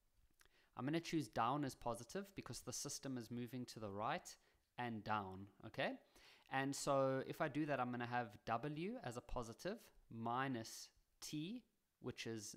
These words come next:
negative, okay? And I'm gonna make that equal to M A. So W is its weight, which is two multiplied by nine point eight. Tension, we don't know.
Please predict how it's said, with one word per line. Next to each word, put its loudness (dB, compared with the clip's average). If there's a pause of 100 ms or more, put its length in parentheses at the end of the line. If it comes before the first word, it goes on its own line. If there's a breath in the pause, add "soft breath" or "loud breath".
negative, -4 (640)
okay? 0 (440 loud breath)
And 4
I'm -2
gonna -2
make -2
that -2
equal -10
to -8
M -4
A. -4 (300 loud breath)
So 4
W 4
is 0
its -6
weight, -2
which -4
is -4
two 0
multiplied -2
by 0
nine -2
point -4
eight. -2 (560 soft breath)
Tension, 2
we 0
don't 0
know. 2